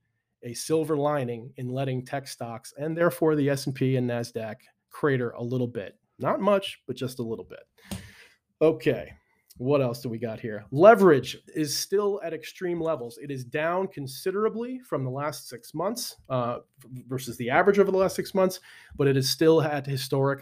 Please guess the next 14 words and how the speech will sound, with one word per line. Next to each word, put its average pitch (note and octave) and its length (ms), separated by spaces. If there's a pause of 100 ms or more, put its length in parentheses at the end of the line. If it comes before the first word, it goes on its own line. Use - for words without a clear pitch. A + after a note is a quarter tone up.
highs. A#2 520
Okay, C3 240
so B2+ 180
institutionally, F3 880 (260)
uh, C3 60
and B2+ 160
this C3+ 140
is A#2+ 100
mostly C#3 300
hedge D3+ 240
funds, D3+ 360 (440)
they C#3 160
are E3 140
levered, E3 440